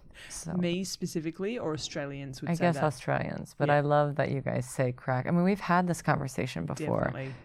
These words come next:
Speaker 1: Between the word root.
Speaker 2: Yep.
Speaker 1: Like I said, "I'm rooting for you." And you're like, "Yeah, Mary, we don't say that in, uh,
Speaker 2: <laughs>
Speaker 1: in Australia." I was like, "But it means I'm cheering for you." And you're like,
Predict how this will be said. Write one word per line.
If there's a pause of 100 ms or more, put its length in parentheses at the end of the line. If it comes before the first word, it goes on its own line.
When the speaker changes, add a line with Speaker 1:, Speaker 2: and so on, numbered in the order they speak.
(280)
Speaker 1:
Between
the
word
root.
Speaker 2:
Yep.
Speaker 1:
Like
I
said,
"I'm
rooting
for
you."
And
you're
like,
"Yeah,
Mary,
we
don't
say
that
in,
uh, (300)
Speaker 2:
<laughs>
Speaker 1:
in
Australia."
I (280)
was
like,
"But
it
means
I'm
cheering
for
you."
And
you're
like,